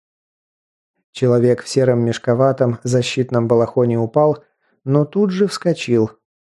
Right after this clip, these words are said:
Искаженные черты его лица скрывала прозрачная маска, на которую ложился сложный змеящийся узор ярких бликов от близких извержений.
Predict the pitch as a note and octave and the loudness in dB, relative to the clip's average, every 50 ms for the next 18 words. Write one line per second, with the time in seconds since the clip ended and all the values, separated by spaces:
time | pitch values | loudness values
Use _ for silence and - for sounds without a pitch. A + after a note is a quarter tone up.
0 | _ _ - A2 G#2 - - G#2 G2 B2+ C#3+ D3 C#3+ C#3+ C#3 B2+ C3 C#3+ C3 B2+ | _ _ -10 -10 -10 -4 -4 -2 0 0 0 2 2 2 2 2 0 -2 -4 -2
1 | - C#3+ C3+ C#3 C3+ C3 C3 C3 C3 B2+ - D3+ D3+ C#3+ - - C3+ C3+ C3+ C#3+ | 0 0 2 2 2 2 2 2 0 0 0 0 0 0 -2 -2 -2 0 2 2
2 | C#3+ C#3+ C3+ - C#3 C3+ B2+ C3+ C#3 C3+ C3+ - - C#3 C#3 C#3 C#3+ D#3 D#3 C3+ | 2 2 0 2 0 0 0 2 0 0 0 -2 -4 -4 -2 -2 -2 -2 -2 -4
3 | - - - F#2+ - _ _ _ _ _ _ - B2+ B2+ A#2+ - A#2+ A2 - B2+ | -4 -6 -8 -10 -10 _ _ _ _ _ _ -4 -4 -2 0 0 -2 0 0 0
4 | B2+ B2 A#2+ A#2+ B2 A#2+ A#2+ B2 B2 A#2+ A#2 - - G#2+ - - A2+ B2+ D3 D#3 | 2 2 4 4 2 2 2 2 0 0 0 -2 -4 -6 -6 -4 -2 0 2 2
5 | D3 C#3 D3+ D3+ C#3 C3 C3 C3+ C3 C3+ C3+ C3+ C3 - - C3 B2 - - B2 | 2 2 2 0 0 0 0 2 2 2 2 0 -2 -2 -4 -4 -4 -2 0 0
6 | A#2+ A#2+ A#2 A#2+ D3 D#3 D#3+ D3+ D3 - _ _ _ _ _ _ _ _ - A2 | 0 0 0 0 0 0 0 0 -2 -8 _ _ _ _ _ _ _ _ -12 -4
7 | A2+ B2 B2+ B2 B2 B2 - B2 A#2 A#2 A#2 A#2+ C3+ C#3+ D3 C3+ - A#2 G#2+ - | 0 0 0 0 -2 -2 -2 -2 -2 -2 0 0 2 2 2 0 0 -2 -4 -2
8 | A#2+ A2+ A#2 A#2+ A#2 A#2+ A#2 - - A#2 A2+ - B2+ B2 A#2+ A#2+ B2 A#2+ A#2 A2+ | -2 -2 0 0 0 0 0 -2 -4 -6 -4 -2 -2 -2 0 0 0 0 0 0
9 | A2 G2+ F#2+ F#2 F#2 F#2 - | -2 -2 -2 -2 -8 -12 -14